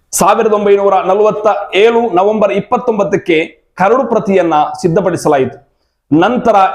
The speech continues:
ಎರಡು ವರ್ಷ ಹನ್ನೊಂದು ತಿಂಗಳು ಮತ್ತು ಹದಿನೆಂಟು ದಿನಗಳ ಸಾರ್ವಜನಿಕ ಅಧಿವೇಶನ ನಡೆಸಿ,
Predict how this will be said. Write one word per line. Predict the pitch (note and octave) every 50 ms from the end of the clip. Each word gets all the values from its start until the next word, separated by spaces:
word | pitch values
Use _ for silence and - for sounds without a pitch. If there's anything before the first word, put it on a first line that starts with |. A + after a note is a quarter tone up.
| D3+
ಎರಡು | E3 F#3 G#3 A#3+ B3+ B3+
ವರ್ಷ | A#3+ A#3 A3 G3 - - G#3+ G#3 G#3+ G#3 - - - D3+
ಹನ್ನೊಂದು | D#3 F3+ G#3+ A#3 B3 C4 C4 C4 A#3 F#3+
ತಿಂಗಳು | A#3 A3+ A3 G#3+ G#3 G3
ಮತ್ತು | G3 - - - F#3 F#3 F3 - - -
ಹದಿನೆಂಟು | D3+ E3 F3+ G3 A#3+ B3 B3+ C4 C#4 C4 C4 C4+ A#3+
ದಿನಗಳ | A#3+ A#3 G#3+ G#3+ G3 F#3 F3 - -
ಸಾರ್ವಜನಿಕ | - - D#3+ F#3+ A3 A3+ A3+ G#3 G#3+ G3+ G3 E3 F#3+ F#3+ F3 E3+ F3 - - - - - _ _ C#3+
ಅಧಿವೇಶನ | E3 F3 F#3+ A3+ A#3 A#3+ B3 A#3+ A#3+ A3 G3+ G3 F3+
ನಡೆಸಿ, | F3+ F#3+ F#3 - F#3+ F3 E3 - -